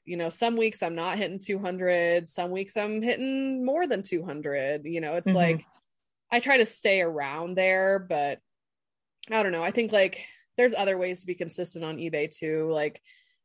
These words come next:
Speaker 1: I'm sending out offers to watchers every single day.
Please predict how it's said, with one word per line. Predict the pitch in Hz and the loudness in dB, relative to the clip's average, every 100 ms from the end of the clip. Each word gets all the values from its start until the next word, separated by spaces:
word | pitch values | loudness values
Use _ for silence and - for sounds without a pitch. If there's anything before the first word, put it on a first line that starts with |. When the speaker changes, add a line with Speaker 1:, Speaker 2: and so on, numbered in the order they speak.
| - | -4
Speaker 1:
I'm | 196 | -4
sending | 202 208 190 185 170 | 0 0 2 0 0
out | 160 165 - | 0 -2 -2
offers | 160 160 180 170 160 165 165 | -2 -2 0 0 2 0 0
to | - | -4
watchers | 165 147 165 175 170 | -2 -2 -2 -2 -2
every | 156 165 190 | -2 -4 -4
single | 240 247 | 0 0
day. | 233 185 165 160 156 160 165 | 2 2 4 2 2 0 -2